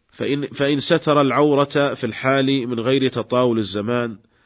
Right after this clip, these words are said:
فلا يخلو أن يكون الانكشاف عن عمد أو عن غير عمد. أما إذا كان هذا الانكشاف الكثير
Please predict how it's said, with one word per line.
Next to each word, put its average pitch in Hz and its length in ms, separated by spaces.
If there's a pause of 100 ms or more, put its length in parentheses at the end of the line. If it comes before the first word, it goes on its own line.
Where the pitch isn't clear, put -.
(160)
فلا 143 260
يخلو 147 340
أن 131 120
يكون 143 360
الانكشاف 127 680
عن 104 260
عمد 151 480 (100)
أو 131 160
عن 117 180
غير 110 300
عمد. 95 260 (600)
أما 107 220
إذا 123 200
كان 131 320
هذا 131 340
الانكشاف 127 560
الكثير 117 680